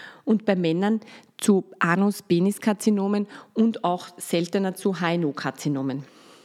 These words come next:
Zu Beginn möchte ich auch sagen, diese H-P-V-Impfung ist eigentlich ein Durchbruch in der Medizin, weil es stellt eine der ersten, eigentlich die erste Impfung dar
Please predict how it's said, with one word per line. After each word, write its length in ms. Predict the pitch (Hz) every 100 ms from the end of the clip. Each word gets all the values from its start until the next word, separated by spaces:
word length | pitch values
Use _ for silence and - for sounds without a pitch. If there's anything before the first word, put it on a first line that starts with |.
| _ _ _ _ _ _ _ _ _ _ _ _ _ _
Zu 180 | -
Beginn 360 | 220 220 233 269
möchte 240 | 254 247
ich 100 | 254
auch 60 | 233
sagen, 480 | - - 233 240 240 220
diese 260 | 208 214
H-P-V-Impfung 1400 | 202 196 214 - 165 170 208 - _ _ 240 247 - 269 254
ist 300 | 214 208 -
eigentlich 320 | 196 202 208
ein 80 | 190
Durchbruch 420 | 208 208 233 226
in 100 | 214
der 100 | 214
Medizin, 500 | 208 190 - 226 214
weil 100 | 175
es 160 | 180
stellt 460 | - - 170 180 -
eine 180 | 180 185
der 180 | 180 160
ersten, 300 | 175 - 208
eigentlich 480 | - 185 180 180
die 140 | - -
erste 260 | 170 -
Impfung 400 | 190 190 - 202
dar 240 | 175 147